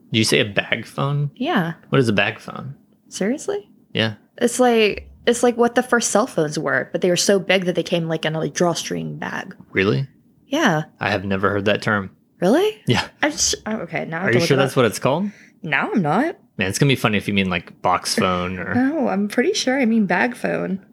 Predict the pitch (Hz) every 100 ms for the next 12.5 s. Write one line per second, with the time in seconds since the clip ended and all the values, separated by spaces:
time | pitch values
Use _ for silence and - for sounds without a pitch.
0 | _ - 101 95 98 95 90 92 95 196
1 | - - 175 196 240 226 349 320 165 196
2 | 139 - 180 - - - - 156 - 104
3 | - 143 104 85 - - - _ - 302
4 | 302 370 285 165 - 208 226 240 233 233
5 | 226 240 233 240 226 185 190 - - -
6 | 208 - 147 139 147 156 117 113 - 131
7 | - - 127 127 _ _ 254 - - -
8 | 214 - 240 233 254 277 175 190 208 -
9 | _ _ _ - - 120 - - - -
10 | - - 190 262 185 165 - 233 - 214
11 | 254 _ _ _ - 107 98 _ - 135
12 | 113 92 151 151